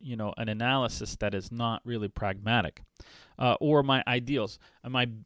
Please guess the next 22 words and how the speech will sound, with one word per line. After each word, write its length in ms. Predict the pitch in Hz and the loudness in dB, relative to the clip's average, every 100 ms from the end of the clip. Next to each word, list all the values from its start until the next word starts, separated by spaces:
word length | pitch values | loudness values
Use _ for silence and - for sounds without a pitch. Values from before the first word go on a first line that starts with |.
| - | -6
am 160 | 131 131 | -2 0
I 80 | |
basing 720 | 120 123 147 - 165 147 - 127 | 4 4 4 2 -4 -8 -10 -8
what 380 | 131 127 139 - - | -2 2 2 0 -6
I 380 | 120 120 120 117 _ _ _ _ - | 0 2 2 -2 _ _ _ _ -14
value 720 | 110 107 131 156 131 107 101 | -8 0 4 4 2 -2 -4
based 340 | 113 110 107 | 0 -2 -2
on 80 | 113 | -6
my, 200 | 113 107 - 120 | -4 -4 -4 -10
just 240 | 113 - _ | -12 -14 _
simply 340 | - - 120 120 | -10 -8 -4 -4
on 140 | 110 | -4
my 140 | 107 98 | -4 -4
emotions? 500 | 104 107 101 92 107 | -4 -6 -8 -12 -14
It 80 | - - | -14 -8
feels, 460 | 127 117 107 - - - | -2 -2 -4 -8 -10 -4
this 160 | 143 | -4
feels 540 | - - 143 135 113 - | -4 -4 0 0 -2 -4
like 220 | 95 90 | -6 -6
it 120 | - | -14
should 320 | - 104 98 | -12 -10 -8
be 280 | 110 101 98 | -2 -2 -2